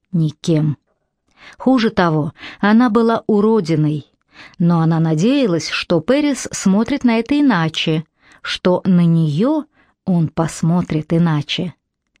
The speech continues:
Телли понятия не имела о том, что будет, если ее изловят. Это ведь тебе не наказание за то, что ты забыла нацепить колечко, прогуляла уроки или, одурачив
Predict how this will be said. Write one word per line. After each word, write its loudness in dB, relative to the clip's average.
Телли 2
понятия 0
не 4
имела 2
о -4
том, 0
что -2
будет, 0
если 0
ее 2
изловят. 0
Это 2
ведь 0
тебе 2
не 6
наказание 2
за 0
то, 0
что -4
ты -2
забыла 0
нацепить -2
колечко, -2
прогуляла 0
уроки 0
или, 0
одурачив 0